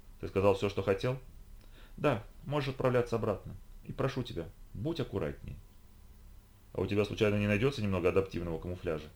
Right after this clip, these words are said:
"Нет". Жадина. Ал-Хизит поднялась, отряхнула ноги чуть выше колен и, подмигнув своему коллеге, развернулась на выход.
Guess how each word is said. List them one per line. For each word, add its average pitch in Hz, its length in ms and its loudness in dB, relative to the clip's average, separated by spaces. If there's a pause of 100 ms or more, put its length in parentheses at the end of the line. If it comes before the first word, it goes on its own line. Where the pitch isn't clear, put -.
(440)
"Нет". 117 320 0 (520)
Жадина. 71 580 -6 (840)
Ал-Хизит 127 440 4
поднялась, 104 520 4
отряхнула 98 480 0
ноги 113 280 2
чуть - 140 -8
выше 101 220 -2
колен 95 380 -2 (240)
и, 139 120 2
подмигнув 107 480 0
своему 98 220 0
коллеге, 104 380 2
развернулась 85 540 -2
на 90 100 -2
выход. 85 260 -4